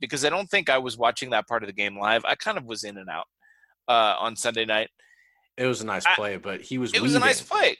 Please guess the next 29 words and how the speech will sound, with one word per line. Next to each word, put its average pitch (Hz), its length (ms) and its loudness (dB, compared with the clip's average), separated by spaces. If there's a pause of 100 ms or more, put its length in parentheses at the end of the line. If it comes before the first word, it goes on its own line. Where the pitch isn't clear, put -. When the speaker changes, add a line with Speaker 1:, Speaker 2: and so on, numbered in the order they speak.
(140)
Speaker 2:
He - 80 0
Speaker 1:
He 135 80 6
Speaker 2:
was 123 100 4
Speaker 1:
was 113 80 0
Speaker 2:
weaving. 131 240 6
Speaker 1:
weaving. 123 260 2 (380)
I 240 140 6
was 247 220 2 (120)
honestly 190 500 4
stunned 160 480 4
when 120 120 0
I 117 80 4
watched 120 260 2
the 135 60 -4
replay 127 180 -4 (120)
where 110 120 0
it's 113 100 -4
like, 120 200 0 (320)
Speaker 2:
Yeah. - 140 -4 (260)
Speaker 1:
"Uh, 180 180 4
how - 240 4
did 554 100 4
they 571 140 8
not 302 220 4
catch - 360 2
him?" 127 240 -2
'Cause 160 200 -4
he's, 349 160 -2
like, 494 200 6